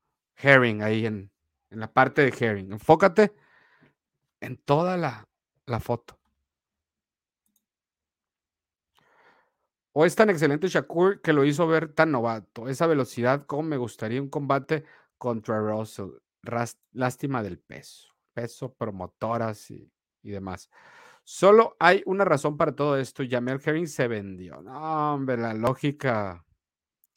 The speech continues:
Herring retiró a Carl Frampton. Pero Carl Frampton,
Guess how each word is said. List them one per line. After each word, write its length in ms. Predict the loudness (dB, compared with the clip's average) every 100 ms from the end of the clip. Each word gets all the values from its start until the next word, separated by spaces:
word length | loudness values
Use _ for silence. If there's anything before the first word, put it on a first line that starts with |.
| -20 -20 _ _ _ _ -20 _ _ _ _ _ _ _
Herring 420 | 6 8 6 4
retiró 500 | 2 4 4 4 2
a 140 | -4
Carl 260 | 0 0 0
Frampton. 960 | -4 -6 -6 -8 -14 -18 -20 -20 _ _ _ -20 _ _ _ _ _ _ _ _
Pero 300 | 2 2 2
Carl 220 | 6 6
Frampton, 720 | 8 6 6 0 -6 -8 -18